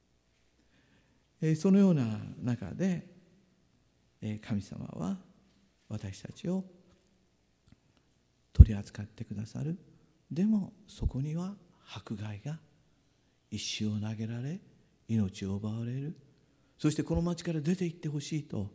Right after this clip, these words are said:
言われる。そういう様子がですね、そこには描かれているわけです。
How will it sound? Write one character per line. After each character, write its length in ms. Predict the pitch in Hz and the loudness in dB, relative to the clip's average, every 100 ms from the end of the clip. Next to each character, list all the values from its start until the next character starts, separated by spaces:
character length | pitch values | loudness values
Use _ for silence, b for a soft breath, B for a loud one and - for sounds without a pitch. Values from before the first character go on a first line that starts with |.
| b b b | b b b
言 140 | - 104 | -2 0
わ 80 | |
れ 140 | 101 101 | -2 -4
る。 160 | 123 - b b b b b | -6 -8 b b b b b
そ 340 | - 147 165 | 8 10 10
う 40 | 208 | 4
い 300 | 233 208 - | 0 -2 0
う 40 | |
様 160 | 123 113 | 2 2
子 140 | 113 | -2
が 100 | 107 | -8
で 120 | 98 | -8
す 160 | 98 - | -12 -6
ね、 180 | 160 160 - b b b b | -4 -4 -8 b b b b
そ 160 | 110 | -8
こ 140 | 101 92 | -6 -4
に 120 | 87 | -4
は 240 | 117 165 - - | -4 -6 -12 -18
描 220 | 92 90 | -12 -12
か 140 | - 98 | -12 -14
れ 140 | - | -14
て 320 | - 90 85 - - | -10 -8 -8 -8 -8
い 60 | |
る 100 | 110 | -8
わ 80 | 92 - | -8 -12
け 80 | |
で 140 | - - | -14 -16
す。 180 | - | -16